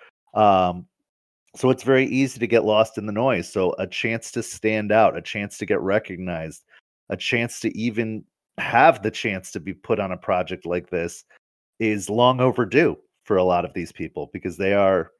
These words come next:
like I said, incredibly talented, incredibly devoted, incredibly dedicated. And I think that everybody should succeed. Yeah,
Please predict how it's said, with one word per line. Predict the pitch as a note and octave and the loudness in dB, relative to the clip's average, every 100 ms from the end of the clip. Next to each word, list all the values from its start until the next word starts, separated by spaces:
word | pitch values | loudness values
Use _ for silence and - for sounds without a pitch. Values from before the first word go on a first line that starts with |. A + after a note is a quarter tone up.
| _ - | _ -18
like | - | -16
I | |
said, | - C3+ A2 | 0 4 4
incredibly | E2 - F2 E2+ F#2+ | 2 -4 -4 -2 -6
talented, | - A2 G#2+ E2+ D2 - | -4 -4 -4 -6 -10 -10
incredibly | E2 - F2 F2 F#2 | -16 -6 -6 -4 -4
devoted, | F2+ F2+ D#2+ G#2 F#2+ D#2 - | -4 -4 0 0 0 -4 -12
incredibly | - E2+ - F2+ F2 G2 | -18 -18 -6 -6 -4 -6
dedicated. | F2 G#2+ G#2+ F#2 F2 D2+ D2 - _ - _ _ - | -2 0 0 -2 -6 -8 -10 -12 _ -20 _ _ -6
And | F#2 F#2 F#2 E2+ | -2 -2 -2 -2
I | G2 | -2
think | - G#2+ G2+ - | -2 -4 -4 -2
that | G2+ F#2+ F#2+ - _ _ _ _ _ _ _ - | 2 4 2 0 _ _ _ _ _ _ _ -10
everybody | C3 C#3 F#2+ | -6 -6 -6
should | - F#2+ | -8 -12
succeed. | - - - E3 G2+ | -12 -12 -6 -4 -4
Yeah, | - C#3 B2+ | 4 6 6